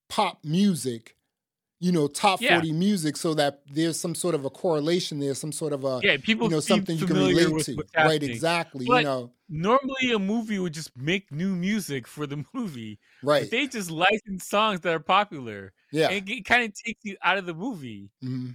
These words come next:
Speaker 2: Like, the so-, the, especially 'cause the choice of songs. Like, if there's a scene where they're eating food, there's a song about eating food. Like,
Speaker 1: Yeah,
Speaker 2: it's
Speaker 1: it's,
Speaker 2: just,
Speaker 1: it's so
Speaker 2: it's
Speaker 1: silly, you
Speaker 2: on the
Speaker 1: know.
Speaker 2: nose. It seems so,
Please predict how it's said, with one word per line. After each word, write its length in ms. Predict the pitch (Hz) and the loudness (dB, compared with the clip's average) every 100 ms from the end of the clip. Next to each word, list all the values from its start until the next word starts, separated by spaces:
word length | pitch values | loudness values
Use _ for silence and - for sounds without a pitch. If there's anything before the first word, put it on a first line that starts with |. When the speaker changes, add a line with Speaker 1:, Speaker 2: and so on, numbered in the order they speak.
| 151 | -12
Speaker 2:
Like, 120 | 147 | -12
the 80 | 170 | -12
so-, 280 | - 202 180 _ _ | -6 -6 -6 _ _
the, 120 | 196 202 | -10 -8
especially 380 | - 277 269 214 | -6 -6 -6 -8
'cause 160 | 202 | -10
the 120 | 165 | -10
choice 340 | 147 - 185 - | -8 -4 -4 -6
of 100 | 147 | -14
songs. 400 | - 185 147 107 | -8 -6 -6 -8
Like, 180 | 120 113 | -12 -10
if 120 | 135 - _ _ - | -10 -12 _ _ -10
there's 160 | 147 | -10
a 40 | 139 | -8
scene 260 | - 208 | -6 -4
where 100 | 175 | -4
they're 100 | 160 165 | -6 -6
eating 220 | 196 170 | -6 -6
food, 420 | - 277 214 208 - _ | -6 -6 -4 -8 -12 _
there's 140 | 175 | -8
a 60 | 196 | -6
song 360 | - 254 269 262 | -4 0 2 2
about 240 | 240 226 | 0 0
eating 200 | 254 247 | -2 -6
food. 440 | 214 381 240 131 | -4 -2 -2 -4
Like, 140 | 131 151 | -2 2
Speaker 1:
Yeah, 60 | |
Speaker 2:
it's 140 | 156 131 | 2 2
Speaker 1:
it's, 180 | 220 202 | -4 -10
Speaker 2:
just, 60 | |
Speaker 1:
it's 140 | 131 - | -12 -6
so 260 | 170 143 | 0 0
Speaker 2:
it's 100 | 120 | 0
Speaker 1:
silly, 300 | 147 131 110 | -2 -2 0
you 120 | 214 | 2
Speaker 2:
on 80 | 285 | 2
the 100 | 254 | 0
Speaker 1:
know. 80 | 214 | 0
Speaker 2:
nose. 500 | 254 233 180 147 139 | 2 2 2 -2 -4
It 160 | 170 - | -10 -14
seems 340 | - 240 214 | -10 -10 -6
so, 440 | 233 220 202 185 | -4 -2 -2 -4